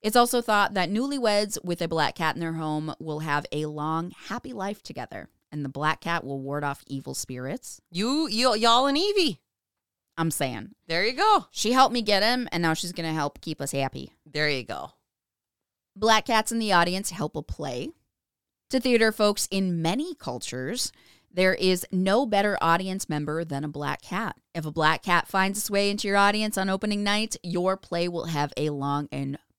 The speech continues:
Speaker 1: prosperous run.
Speaker 2: You should start renting out Evie.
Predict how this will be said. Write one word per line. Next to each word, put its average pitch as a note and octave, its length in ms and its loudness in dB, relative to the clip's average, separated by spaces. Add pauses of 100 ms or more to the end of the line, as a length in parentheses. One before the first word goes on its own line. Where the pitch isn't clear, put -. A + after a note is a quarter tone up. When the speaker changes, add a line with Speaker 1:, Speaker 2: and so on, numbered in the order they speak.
(120)
Speaker 1:
prosperous D3 680 -4
run. B2+ 500 -6 (720)
Speaker 2:
You G3+ 240 -2
should E3+ 520 0 (500)
start F#3+ 420 2
renting E3 540 -2
out C#3+ 380 2
Evie. D#3 460 -6